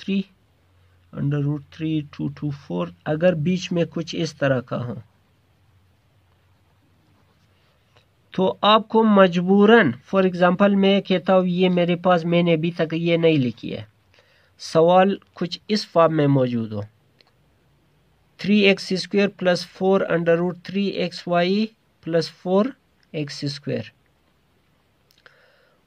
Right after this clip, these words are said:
अब आपने इसको सॉल्व करना है, तो सॉल्व किस तरह करेंगे? आखिरी टर्म वाली तो स्क्वायर की शक्ल में बनेगी, जबकि पहली टर्म तो स्क्वायर की शक्ल में नहीं बन रही है।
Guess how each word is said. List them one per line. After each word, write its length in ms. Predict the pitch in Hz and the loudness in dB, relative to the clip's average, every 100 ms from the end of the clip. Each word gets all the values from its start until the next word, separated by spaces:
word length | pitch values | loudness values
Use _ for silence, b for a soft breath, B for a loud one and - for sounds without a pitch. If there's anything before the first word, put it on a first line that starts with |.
| - | 0
अब 160 | 175 196 | 4 6
आपने 320 | 208 196 208 | 4 4 2
इसको 260 | 202 - 175 | 2 0 -6
सॉल्व 380 | - 185 175 - | 0 2 2 0
करना 240 | 147 139 | 0 2
है, 120 | 131 135 | 0 -2
तो 220 | - 156 | -4 -6
सॉल्व 320 | - 196 202 - | 0 0 0 -2
किस 180 | 233 - | -2 2
तरह 180 | 180 170 | 2 2
करेंगे? 480 | 165 151 147 151 147 - _ _ _ - | 0 0 0 -2 -4 -10 _ _ _ 2
आखिरी 420 | 160 156 202 214 | 2 0 -2 -4
टर्म 340 | - 220 214 | 0 2 4
वाली 280 | 202 196 214 | 4 4 2
तो 340 | 208 202 208 208 b b b - | 0 0 0 -2 b b b -10
स्क्वायर 400 | 165 - 202 190 | -8 0 0 0
की 140 | 202 | -2
शक्ल 320 | - 202 202 | -2 0 2
में 240 | 202 196 170 | 4 4 4
बनेगी, 540 | 175 208 202 120 107 - b b b b - | 4 4 4 0 -2 -8 b b b b -4
जबकि 360 | 151 165 - 170 | 0 0 0 -4
पहली 420 | - 170 180 202 | 0 0 2 0
टर्म 300 | 202 208 202 | 2 2 2
तो 200 | 202 185 | 2 0
स्क्वायर 360 | - - 202 | -2 -2 -2
की 140 | 185 190 | -2 -4
शक्ल 280 | 190 185 185 | -4 -2 -2
में 140 | 185 | 0
नहीं 200 | 180 180 | 0 0
बन 220 | 160 151 156 | 0 0 2
रही 220 | 151 147 | 2 2
है। 220 | 139 139 | 0 -2